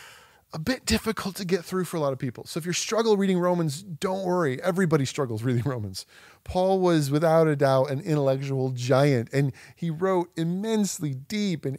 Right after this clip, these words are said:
intricate <laughs> arguments that can be tough to work through. In fact,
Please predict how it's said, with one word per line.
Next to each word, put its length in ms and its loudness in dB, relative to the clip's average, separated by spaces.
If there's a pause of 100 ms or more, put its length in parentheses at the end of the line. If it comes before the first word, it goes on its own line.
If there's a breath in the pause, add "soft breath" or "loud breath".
intricate 500 -2
<laughs> 20 -14
arguments 640 -2 (500 loud breath)
that 140 -6
can 160 2
be 140 4
tough 240 0
to 80 0
work 200 0
through. 140 0
In 140 0
fact, 320 2